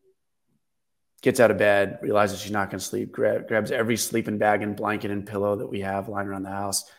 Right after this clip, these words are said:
and she drives back to the center. And she wraps Charlie up in blankets and gives him some pillows and, and has a blanket for herself. So she's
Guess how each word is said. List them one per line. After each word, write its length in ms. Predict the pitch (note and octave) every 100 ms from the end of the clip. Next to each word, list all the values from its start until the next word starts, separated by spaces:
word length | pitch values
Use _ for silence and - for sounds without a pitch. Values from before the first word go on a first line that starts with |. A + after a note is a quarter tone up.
| _ _ _ -
and 100 | G#2+
she 100 | C#3
drives 220 | A#2 G#2
back 280 | G#2+ G#2 -
to 80 |
the 80 | F#2
center. 480 | G2 - F#2+ F2+ F#2+ _ _ _ _ _ _ _
And 280 | G#2 G2 G2
she 280 | - G#2+ G#2
wraps 340 | G#2+ G#2+ -
Charlie 380 | - G#2 G2+ G2+
up 160 | G#2 -
in 120 | G#2
blankets 540 | B2+ B2 - A2+ -
and 360 | F#2+ G#2 F#2+ -
gives 180 | G#2+ A2+
him 80 |
some 180 | A2 A2
pillows 720 | - A#2+ A2 G#2+ G#2 G2 F#2+
and, 160 | F#2+ F#2 _ _ _ _ _ _ _ -
and 300 | G2 G2+ - _ - _
has 200 | A#2+ A#2
a 40 | G2
blanket 520 | - A2 A2 G#2+ -
for 140 | G2
herself. 400 | G2 G2 B2 A2
So 120 | - G#2+
she's 560 | - - - - -